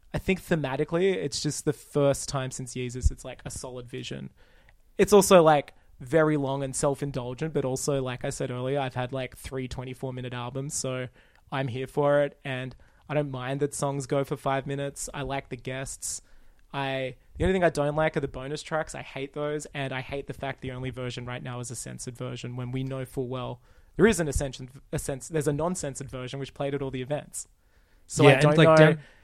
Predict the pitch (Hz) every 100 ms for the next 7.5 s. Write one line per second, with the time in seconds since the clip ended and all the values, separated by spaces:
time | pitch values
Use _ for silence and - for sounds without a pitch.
0 | - - 165 170 165 165 143 160 147 147
1 | 175 165 170 - - - 147 - 143 143
2 | 165 175 175 180 _ _ _ 151 135 131
3 | 127 151 143 135 135 135 131 143 135 147
4 | 147 127 135 123 135 135 131 - - -
5 | 147 131 139 135 131 135 143 135 127 -
6 | 131 131 131 131 - - - _ - _
7 | 151 135 131 131